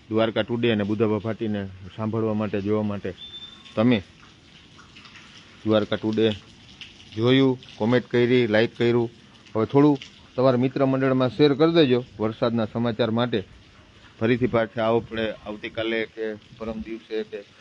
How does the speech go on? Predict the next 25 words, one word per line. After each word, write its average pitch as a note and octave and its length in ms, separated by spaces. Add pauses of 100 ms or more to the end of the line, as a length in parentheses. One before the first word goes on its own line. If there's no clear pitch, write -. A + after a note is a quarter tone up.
(360)
અ, G#2+ 40 (880)
આ G#2+ 80
ક્રાંતિ C#3 600
રેલી, C3+ 400 (420)
મહારેલીનું C3+ 640
તો B2+ 60
આપણે B2+ 320 (260)
લાઈવ C3 160
કવરેજ C3+ 360
કરવાનું D#3+ 460
જ - 20
છે, A2+ 180 (580)
પણ B2 120
એનાથી E3 380
વિશેષ D#3 420
કોઈ D3+ 180
સારા C#3 320
સમાચાર C#3+ 440
હશે - 440 (440)
તો A2+ 80
આપણે A#2 160
ફરીથી C3 340
પાછા C#3+ 400 (400)
લાઈવમાં A#2 380
જોડાશું. B2+ 440